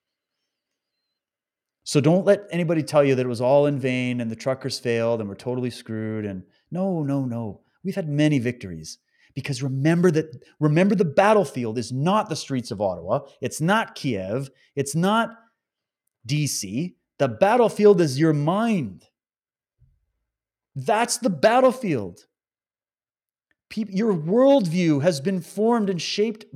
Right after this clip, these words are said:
by other people. That's why everybody's under control. So to take back the control,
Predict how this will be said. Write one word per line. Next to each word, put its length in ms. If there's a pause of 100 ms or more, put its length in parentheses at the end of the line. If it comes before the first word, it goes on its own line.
(340)
by 340
other 240
people. 480 (720)
That's 260
why 180
everybody's 540
under 200
control. 640 (760)
So 200
to 100
take 260
back 220
the 80
control, 720